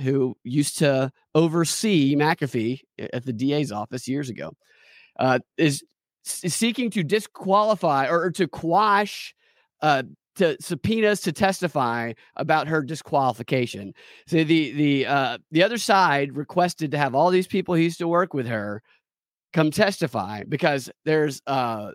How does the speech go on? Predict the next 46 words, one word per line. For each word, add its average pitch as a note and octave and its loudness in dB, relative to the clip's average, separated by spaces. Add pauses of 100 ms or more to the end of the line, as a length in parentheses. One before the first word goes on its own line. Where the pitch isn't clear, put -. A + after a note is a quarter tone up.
non-disclosure E3+ 0
agreement B2+ -2
that C#3 -6
Fani F3 0
Willis C3+ -2 (440)
put E3 2
out C3+ 0 (300)
right E3 2
after F3+ 2
all D#3 4
this C#3 -8
happened, A#2 -4 (200)
telling D3+ 0
people C3+ -2
who C3 0
worked A#2 -6
at A2+ -12
the A2 -12
D A2+ -6
A's A2 -8
office, G#2 -10
"They A#2 -6
better A2+ -4
not G#2 -6
talk." G#2+ -8 (320)
So C#3 2
now D#3 4
they're F#3+ 0
seeking E3 -2
to C3+ -2
bring C#3 -2
some C3+ -4
of B2+ -4
these B2 -6
people C3 -4
in C3 -2
so B2 -10
that A2 -10
they A#2+ -4
can G4+ 0
talk D3 2
because C3 -4
they're B2+ -4
trying D#3+ 0
to C3 -8
prove F3 0